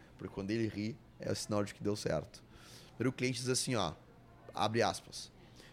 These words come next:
"Pedi um lanche vegetariano. É lógico que, se eu pedir vegetariano, é porque eu sou. E as criaturas colocaram presunto no lanche.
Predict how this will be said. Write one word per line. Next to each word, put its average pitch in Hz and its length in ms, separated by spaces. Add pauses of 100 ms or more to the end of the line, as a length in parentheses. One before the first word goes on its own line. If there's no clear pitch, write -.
"Pedi 131 300
um 165 160
lanche 156 420
vegetariano. 139 800 (520)
É 131 100
lógico 180 640
que, 107 260 (220)
se - 220
eu 185 100
pedir 120 320
vegetariano, 104 720 (240)
é 147 80
porque 165 320
eu 190 80
sou. 202 400 (1040)
E 135 100
as 160 120
criaturas 180 1000 (160)
colocaram 180 680 (300)
presunto 175 680
no 120 80
lanche. 85 480